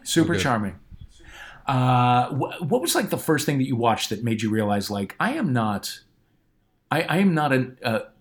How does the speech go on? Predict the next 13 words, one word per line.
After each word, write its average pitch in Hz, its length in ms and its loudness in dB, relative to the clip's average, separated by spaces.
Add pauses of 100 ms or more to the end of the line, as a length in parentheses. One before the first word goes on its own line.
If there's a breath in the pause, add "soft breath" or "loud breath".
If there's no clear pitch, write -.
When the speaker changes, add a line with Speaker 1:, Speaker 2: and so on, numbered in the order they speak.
(200)
Speaker 1:
I 131 80 0
do 165 80 -2
not 170 180 -4
consume 120 440 -2
media 92 300 -2
the 90 80 -6
way 85 140 -8
that 82 180 -16 (220)
the 92 100 -6
rest 85 280 -10
of - 380 -14
the - 80 -8
world 78 320 -14